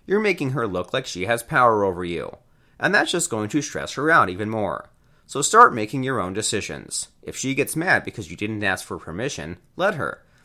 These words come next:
The greater good is that she starts seeing you as someone to respect. And lastly, get financially secure. That is, you got to have enough money flowing into your life that even if you stopped working,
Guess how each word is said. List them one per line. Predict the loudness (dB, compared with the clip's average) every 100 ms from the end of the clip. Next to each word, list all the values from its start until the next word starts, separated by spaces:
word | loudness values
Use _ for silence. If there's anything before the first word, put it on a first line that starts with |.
| _
The | -2
greater | 0 0 0
good | 0 -2 -2
is | -6
that | -4 -6
she | -6 -6 -4
starts | -2 -2 -2
seeing | -4 -4 -4
you | -4 -2
as | -2
someone | -2 -2 -4 -6
to | -8
respect. | -8 -4 -4 -4 -10 -20 _ _ _ -8
And | -4 2
lastly, | 2 2 -4 -10 -10 -14 _
get | 0 2 0
financially | -6 -6 -4 -4 -4 -4 -4
secure. | -6 -6 -4 -4 -6 -12 _ _ _ _
That | 0 2 2
is, | -4 -8 -10 _
you | -8
got | 4 6 6
to | 2
have | 4 4 4
enough | -4 -2
money | -2 -2
flowing | -4 0 0 0
into | -6 -8 -6
your | -4
life | -2 -2 -2
that | -8 -2
even | 0 0 -2
if | -6 -10
you |
stopped | -2 2 2 2
working, | -4 -2 -4 -8